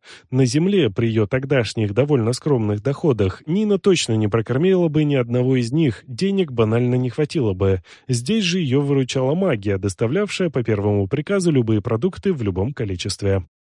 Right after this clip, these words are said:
Нина приготовила пару сковородок сырников, пожарила три стейка, порезала оливье и сделала бутерброды с колбасой, когда в кухне появился одетый в домашний костюм светло-коричневого цвета Эрик.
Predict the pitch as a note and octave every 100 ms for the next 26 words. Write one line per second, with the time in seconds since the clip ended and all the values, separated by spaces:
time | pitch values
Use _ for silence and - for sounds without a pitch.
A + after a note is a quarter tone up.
0 | _ D#3+ G#3+ G#3 E3 C#3 B2+ C3+ A#2+ G#2
1 | B2 A#2 G2+ A#2 G#2 G#2+ G2+ - G3+ G#3+
2 | F#3+ E3 D#3+ C#3 D3 D#3 G3+ C3 A2 G#2
3 | G2+ F#2 - F#3+ F3+ D#3+ C3+ F3+ F#3 A#2+
4 | G#2+ G2+ G2 F#2+ A#2+ E3+ - C#3 A#2+ A#2+
5 | C3 B2 A2 A#2+ A2 A2+ A2 A2+ - C3
6 | C#3 D#3 F#3 A#2 - G2 G2+ F#2+ - G3+
7 | - F#3+ - C3 B2 F#3+ F3 D#3+ - A2
8 | G2+ G#2+ G2+ G#2 F#2+ G2 G2+ F#2+ G#2+ G2
9 | A#2+ - G#3 G3 - - - F3 E3 E3+
10 | E3 D#3+ - D#3 D#3 D3 - D3 C#3+ C#3+
11 | D3+ _ D3 A#2+ F2+ -